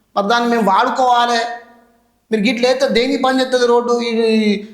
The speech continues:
ఈ నిధులను దుర్వినియోగం ఎందుకు చేస్తారు అని చెప్పి ఒకడు ప్రశ్నించిండా? ఇప్పుడు ఫోన్ చేసి, "మాకు రోడ్డు మీద స్తంభాలు ఉన్నాయి, మాకు పో వస్తలేదు, మా ట్రాక్టర్ పోతలేదు, మా లారీ పడతలేదు, మేము అట్లా లోడ్ వేసుకపోవాలి"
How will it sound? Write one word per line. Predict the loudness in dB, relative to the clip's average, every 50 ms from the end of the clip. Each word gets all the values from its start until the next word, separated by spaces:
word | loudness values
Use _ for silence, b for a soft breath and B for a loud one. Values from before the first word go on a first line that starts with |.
| -20 -8 -4
ఈ | -2 0 2
నిధులను | 2 2 2 2 2 2 2 0 0
దుర్వినియోగం | -2 0 0 0 0 2 2 2 2 2 0
ఎందుకు | 0 0 0 2 2 0
చేస్తారు | 0 0 -2 0 0 0
అని | -2 0 -2
చెప్పి | -2 -2 0
ఒకడు | 0 0 0 0 0
ప్రశ్నించిండా? | 0 0 -2 -2 -2 -4 -4 -2 -2 -2 -2 -2 -2 -4 -6 -10 -16 -18 -20 -20 -20 _ _ _ _ _ _ _ _ _ _ _ _ _ _ _ _ _ _ _ _ _ _ -6
ఇప్పుడు | -2 0 0 0
ఫోన్ | 2 2 2 2 2
చేసి, | 2 2 2 0
"మాకు | 0 0 0 2 2 2 2 2 2 -2 -6 -8 -8 -2
రోడ్డు | 0 0 0 2 0
మీద | 0
స్తంభాలు | 0 0 0 -2 0 2 0 2 2 0
ఉన్నాయి, | 0 0 0 0 0 0 -2 -6 -10 -14 -18 -8 -6
మాకు | -6 -4
పో | 0 0
వస్తలేదు, | 2 2 2 2 0 0 0 0 2 0 2 0 0 0 -2 -2 -6
మా | -6 -6
ట్రాక్టర్ | -2 -2 -2 -2 0 -2 -2 -2
పోతలేదు, | 0 0 2 2 2 0 0 0 0 -2 -4 -6 -8 -6
మా | -4 -2
లారీ | 0 0 0 2 2 2
పడతలేదు, | 2 0 0 0 0 2 2 2 2 2 0 -2 -4 -6 -12 -14 -6
మేము | -2 0 2
అట్లా | 2 2 0 0
లోడ్ | 2 2 2 2
వేసుకపోవాలి" | 0 0 -2 -2 0 2 2 4 2 2 2 2 0